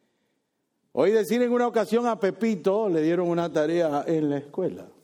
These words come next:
¿Ustedes conocen a Pepito?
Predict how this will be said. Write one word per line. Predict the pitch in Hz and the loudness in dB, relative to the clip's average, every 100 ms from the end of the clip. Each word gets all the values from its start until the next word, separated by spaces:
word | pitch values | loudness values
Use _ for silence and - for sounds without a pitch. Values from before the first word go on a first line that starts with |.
| _ _ _ _ _ _ _ _ _ _ | _ _ _ _ _ _ _ _ _ _
¿Ustedes | - 101 | -8 -6
conocen | 113 113 113 117 | -4 -4 -2 -4
a | 113 | -4
Pepito? | 113 120 - 170 | -6 -8 -10 -12